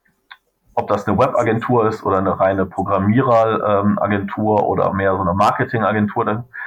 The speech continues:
aber ich glaub, da ist man wirklich bei der Agentur besser aufgehoben, wenn man nur die Technik machen möchte, weil man dann auch in ganz vielen verschiedenen Setups arbeiten kann.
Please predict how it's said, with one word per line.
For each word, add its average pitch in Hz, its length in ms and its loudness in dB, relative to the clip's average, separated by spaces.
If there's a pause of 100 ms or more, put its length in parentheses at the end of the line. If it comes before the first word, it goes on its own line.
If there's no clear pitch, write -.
(140)
aber 98 100 -6
ich 104 60 -2
glaub, 113 120 -4
da 110 80 2
ist - 120 -2
man 107 160 2
wirklich 123 320 -2
bei 104 100 2
der 95 140 4
Agentur 104 320 0
besser - 240 0
aufgehoben, 135 320 -2
wenn 101 80 -2
man 101 180 0
nur 151 160 4
die 165 100 -8
Technik - 440 -2
machen 151 260 -2
möchte, 156 400 -4 (420)
weil 101 80 0
man 101 100 2
dann 110 140 2
auch 101 140 2
in 104 160 0
ganz 113 200 0
vielen 117 280 0
verschiedenen 107 500 -2
Setups - 400 -2
arbeiten 147 400 0
kann. 170 380 -4